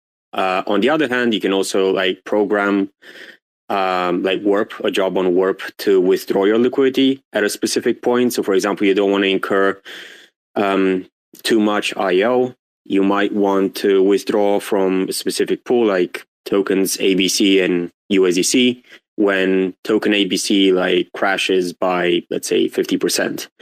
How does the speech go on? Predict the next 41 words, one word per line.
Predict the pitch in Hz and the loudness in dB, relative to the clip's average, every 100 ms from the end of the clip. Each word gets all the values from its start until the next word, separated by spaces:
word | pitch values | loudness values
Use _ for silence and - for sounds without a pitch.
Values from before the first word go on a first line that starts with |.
| - - - | -20 -12 -6
Um, | 95 90 87 87 | -2 0 0 0
so | - | 0
you | 92 | 0
can, | 101 98 98 | 2 2 0
like, | 101 95 - - - - - | 0 -2 -4 -18 -16 -16 -8
set | - 113 117 | -4 -2 -2
up | 107 | -4
a | 104 | -4
job | 104 101 98 | 0 0 0
on | 92 113 | 0 2
Warp | 127 123 - - | 0 -2 -12 -10
to | 92 | 0
do | 98 | 0
that | 95 95 | 2 -2
for | - 131 117 | 0 2 4
you, | 110 113 110 - | 4 4 2 -2
and | - 98 | -4 0
you | |
don't | 101 101 | 2 2
need | 101 95 - | 2 0 0
to | 98 95 95 - | 0 2 2 0
kinda | 95 | -2
monitor, | 92 95 92 - 95 92 92 _ _ _ 92 | 0 0 -2 0 0 0 -2 _ _ _ -4
uh, | 87 90 | -2 0
that | 92 95 - | -2 -4 -6
pool | - 95 95 92 _ | 0 4 2 0 _
at | - 98 | -4 0
all | 95 92 | 0 0
times | - 92 90 104 - | -2 -2 -2 -4 -2
to | 92 95 - _ - | 0 0 -2 _ -4
kinda | 92 | -2
do | 92 95 | 2 2
that. | 90 - - - _ _ _ - | 2 -4 -6 -14 _ _ _ -6
Um, | 104 90 90 87 - _ - - - | -4 -2 -2 -4 -8 _ -18 -12 -4
so | 107 | 0
the | 107 | 2
idea | 113 127 147 | 2 2 2
with | 127 110 | 2 0
Warp | 107 104 101 | 0 0 0
is | 92 92 | -2 0
that | 95 92 - | -2 -2 -10